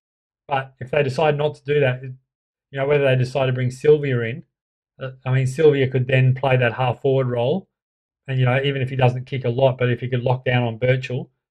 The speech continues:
And, you know, as I saw on someone's Twitter feed this week, if you're looking at the glass really half full, in Sylvia's last game against Hawthorn, he had thirty-seven touches and four goals. So, <laughs> albeit four years ago or five years ago. So, <laughs> but if you wanted to go in the real half, glass half full, that could be an option as well.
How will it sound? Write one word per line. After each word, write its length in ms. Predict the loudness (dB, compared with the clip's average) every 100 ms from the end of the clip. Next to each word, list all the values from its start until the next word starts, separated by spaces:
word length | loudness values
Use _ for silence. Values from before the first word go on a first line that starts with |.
| _ _ _
And, 280 | -10 -10 -12 _ -8
you 80 |
know, 200 | -6 -6 -10 -18 _ -6
as 120 | -4
I 40 | -2
saw 260 | 2 4
on 80 | 4
someone's 300 | 2 0 -2
Twitter 240 | -2 -4
feed 200 | -2 0
this 160 | -2 0
week, 160 | -2 0
if 100 | -4
you're 100 | -2
looking 260 | -2 -2
at 80 | -4
the 80 | -4
glass 420 | 0 2 0 -4
really 240 | -4 0
half 280 | 0 -2 -6
full, 260 | -8 -10 -10 _ _ _ _ -14
in 100 | -6
Sylvia's 380 | -4 0 2
last 260 | 4 4 4
game 180 | 0 0
against 260 | -2 -4
Hawthorn, 500 | 0 -2 0 -2 -2 -8
he 120 | -8
had 260 | -6 -4 0
thirty-seven 460 | 0 2 0 -2
touches 340 | -2 -4 -4 -6
and 120 | -4
four 220 | -2 0
goals. 360 | 2 0 -2 -4
So, 260 | -4 -2 -4 -6 -12
<laughs> 260 | _ _ -2
albeit 360 | 2 2 2
four 160 | 4 2
years 220 | 2 0
ago 240 | 0 0
or 40 | 0
five 280 | 0 0 0
years 160 | -2
ago. 260 | -4 -4 -6
So, 340 | -4 -2 -2 -2 -8 -16 _
<laughs> 400 | _ _ _ _
but 300 | 2 2 0
if 120 | -8
you 60 | -2
wanted 200 | 2 2
to 80 | 4
go 180 | 4 2
in 60 |
the 120 | 2
real 260 | 2 2 4
half, 240 | 2 0
glass 220 | 0 2 2
half 220 | 0 0
full, 120 | 2
that 180 | 2 0
could 80 | -2
be 100 | -2
an 60 |
option 260 | -4 -8 -8
as 100 | -4
well. 280 | -4 -4